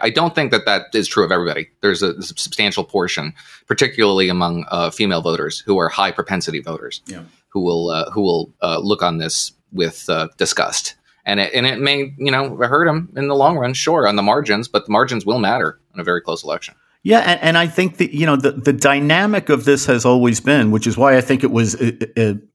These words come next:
Speaker 2: it's sinister, but it was a brilliant plan by,
Speaker 1: Hmm.
Speaker 2: by the Democrats. This was always gonna help Trump with the Republican electorate. And we now know that the, you know, beginning with Bragg's indictment, it really ended the,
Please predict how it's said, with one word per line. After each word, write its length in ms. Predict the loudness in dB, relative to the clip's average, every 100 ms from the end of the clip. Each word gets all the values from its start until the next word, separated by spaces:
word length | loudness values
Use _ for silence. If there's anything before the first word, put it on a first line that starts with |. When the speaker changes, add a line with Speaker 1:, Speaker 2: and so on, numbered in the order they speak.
| -18 _ -8
Speaker 2:
it's 160 | -2
sinister, 560 | 2 4 4 2 0 0
but 120 | 0
it 60 | 0
was 140 | 0
a 40 | 0
brilliant 640 | 4 6 6 4 0 -4
plan 420 | 0 2 2 0
by, 440 | 4 4 4 2 -4 _ _ _ _ _ _ _ -14 -6
Speaker 1:
Hmm. 180 | -6 2
Speaker 2:
by 220 | 4 4
the 100 | 4
Democrats. 680 | 4 2 2 2 2 0 -8 _ _ _ _ _ _ _
This 340 | 2 4 4 4
was 180 | 4
always 380 | 4 4 4 2
gonna 220 | 2 0
help 300 | 2 0 0
Trump 340 | 0 2 2 2
with 160 | 0
the 80 | 0
Republican 880 | 0 2 2 2 2 2 0 0 -4 -10 -4
electorate. 640 | 0 0 0 -6 -6 -8 _ _ _ _ _ -2
And 220 | 0 2
we 120 | 4
now 240 | 4 4 4
know 320 | 6 6 6
that 240 | 4 2
the, 180 | 2 2 2
you 100 | 2
know, 120 | 2
beginning 560 | 2 0 2 2 2 4
with 180 | 2 2
Bragg's 400 | 2 4 2 0
indictment, 520 | 0 2 2 0 -2
it 100 | 0
really 360 | 2 2 0 0
ended 460 | 0 2 0 0
the, 400 | -2 -2 -2 -6